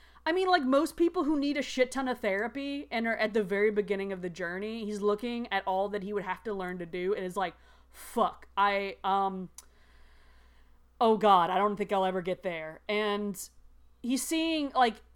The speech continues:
'cause he's, uh, he's kind of a drama queen, he's seeing the most dramatic way that he could possibly sacrifice himself. And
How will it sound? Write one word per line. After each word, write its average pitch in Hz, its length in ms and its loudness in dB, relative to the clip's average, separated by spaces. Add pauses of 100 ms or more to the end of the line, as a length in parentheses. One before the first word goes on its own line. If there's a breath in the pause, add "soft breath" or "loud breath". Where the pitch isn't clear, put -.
(140)
'cause - 240 -4
he's, - 300 -4
uh, 262 140 -4
he's - 200 -14
kind 339 180 -8
of 254 60 -2
a 233 60 0
drama 196 360 0
queen, 208 240 -2
he's 262 200 -6
seeing 330 260 0
the 262 80 0
most 233 320 0
dramatic 185 680 -2
way 175 520 -4
that 170 120 -10
he 208 120 -10
could 196 180 -6
possibly 180 600 -4
sacrifice 170 720 -8
himself. 165 520 -10
And 226 260 -4